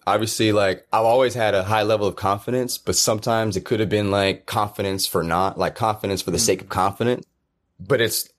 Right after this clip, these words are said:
Speaker 1: I think it's finally coming to the point where my confidence is really matching up with my ability. And, you know, everything's coming together at the same time. It's like, you can't be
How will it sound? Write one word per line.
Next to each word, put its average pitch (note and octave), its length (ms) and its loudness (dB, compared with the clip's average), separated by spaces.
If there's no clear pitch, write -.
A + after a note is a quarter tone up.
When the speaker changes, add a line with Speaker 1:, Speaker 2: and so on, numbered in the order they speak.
Speaker 1:
I G#2+ 120 0
think B2 240 0
it's G#2+ 140 0
finally A#2 520 0
coming A2 320 0
to G#2 140 -2
the G2 80 -2
point G2+ 240 -2
where F2+ 100 -2
my F2 140 0
confidence F#2 680 -2
is D#2 140 -4
really F2 360 0
matching F#2 500 2
up E2+ 160 0
with - 160 0
my E2 220 0
ability. F#2 580 0
And, F2 400 2
you G#2+ 120 2
know, F#2+ 140 2
everything's G2 440 2
coming G#2+ 320 0
together F#2+ 380 2
at F2 80 -2
the F2 80 -4
same F#2 260 0
time. F#2+ 320 0
It's F2+ 140 -4
like, F2+ 260 0
you F2+ 100 -2
can't B2+ 420 -2
be A2+ 380 2